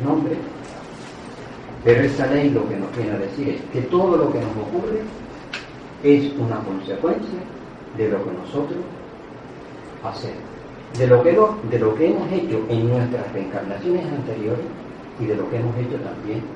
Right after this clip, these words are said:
en esta. Esta ley se le llama también ley de retorno o ley del boomerang, que nos viene a decir en pocas palabras que todo lo que hacemos a los demás va a venir a nosotros mismos.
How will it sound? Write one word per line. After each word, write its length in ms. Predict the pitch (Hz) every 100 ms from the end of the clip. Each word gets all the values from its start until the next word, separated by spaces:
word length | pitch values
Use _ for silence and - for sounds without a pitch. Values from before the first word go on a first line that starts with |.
| -
en 120 | - 285
esta. 260 | - - - - - - - - - - - -
Esta 260 | 117 117 113
ley 200 | 170 -
se 120 | 147
le 120 | 117
llama 240 | 123 123
también 480 | 123 113 131 143 - - - 110 113
ley 220 | 127 123
de 140 | 117
retorno 560 | 104 101 156 185 202 196 - - - 113
o 120 | 113
ley 180 | 147 160
del 220 | 143 135
boomerang, 520 | 113 113 101 95 98 92 - - - - - - - - - -
que 120 | 123
nos 200 | 110 107
viene 200 | 139 165
a 40 | 165
decir 260 | 156 151
en 180 | 143 -
pocas 260 | - - -
palabras 460 | 143 151 151 - - - 220 - - - -
que 100 | 120
todo 320 | 180 196 202
lo 120 | 180
que 80 | 120
hacemos 380 | - 104 92 -
a 60 | -
los 160 | 143
demás 260 | 147 143 - - - - - - - - - - - - - - - - 101 92
va 240 | 131 - -
a 120 | 117 101
venir 360 | 98 90 - - - - - 101
a 80 | 104
nosotros 420 | 104 - - 113
mismos. 260 | 113 -